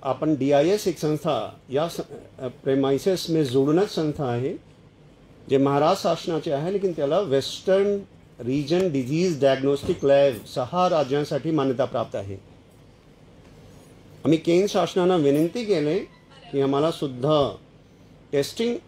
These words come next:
और रिझल्ट डिक्लेअर करण्याची परमिशन देण्यात यावी, क्योंकि भोपाल में पूर्ण रा-, देशाचा load असल्यामुळे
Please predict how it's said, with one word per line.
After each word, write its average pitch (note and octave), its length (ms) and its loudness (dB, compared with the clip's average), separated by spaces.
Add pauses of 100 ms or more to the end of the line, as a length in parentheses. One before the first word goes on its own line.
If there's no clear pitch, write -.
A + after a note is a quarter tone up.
और D3+ 140 0
रिझल्ट C#3+ 300 0
डिक्लेअर C#3+ 320 2
करण्याची C#3 600 -4
परमिशन B2 500 -4
देण्यात C3+ 420 2
यावी, C3 300 -2 (680)
क्योंकि C3+ 180 -2
भोपाल D3 640 2
में F3 300 0
पूर्ण E3+ 440 -4 (480)
रा-, B2+ 340 -4
देशाचा D#3 500 0
load C#3 340 2 (140)
असल्यामुळे C#3+ 540 0